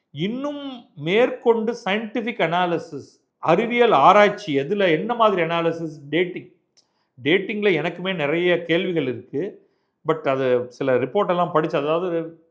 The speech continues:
நம்ம இன்கம்ப்ளீட்டா இங்க பேசிட்டு இருக்கோம். பாருங்க, ஒரிஜினல் அமர்நாத் ராமகிருஷ்ணாவுடைய ரிப்போர்ட்டுங்கிறது தொள்ளாயிரத்தி எண்பத்தி ரெண்டு பக்கம். நமக்கு இது கிடைக்கல இன்னும். அதை ஏ எஸ் ஐ அப்படியே வைத்திருக்கிறது. அமர்நாத் ராமகிருஷ்ணா யார்கிட்டயாவது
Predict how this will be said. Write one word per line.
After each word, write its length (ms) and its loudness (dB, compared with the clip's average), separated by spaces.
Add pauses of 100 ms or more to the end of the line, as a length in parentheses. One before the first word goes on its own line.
(100)
நம்ம 180 -14
இன்கம்ப்ளீட்டா 500 -10
இங்க 140 -4
பேசிட்டு 340 -10
இருக்கோம். 240 -20
பாருங்க, 580 -8 (760)
ஒரிஜினல் 640 -2
அமர்நாத் 540 -2
ராமகிருஷ்ணாவுடைய 840 -6
ரிப்போர்ட்டுங்கிறது 720 -8 (120)
தொள்ளாயிரத்தி 640 -2
எண்பத்தி 280 -12
ரெண்டு 200 -14
பக்கம். 340 -20 (800)
நமக்கு 400 -6
இது 160 -8
கிடைக்கல 220 -8
இன்னும். 300 -12 (320)
அதை 360 -4
ஏ 140 2
எஸ் 260 -4
ஐ 160 -6
அப்படியே 340 -8
வைத்திருக்கிறது. 720 -10 (600)
அமர்நாத் 360 0
ராமகிருஷ்ணா 400 -4
யார்கிட்டயாவது 420 0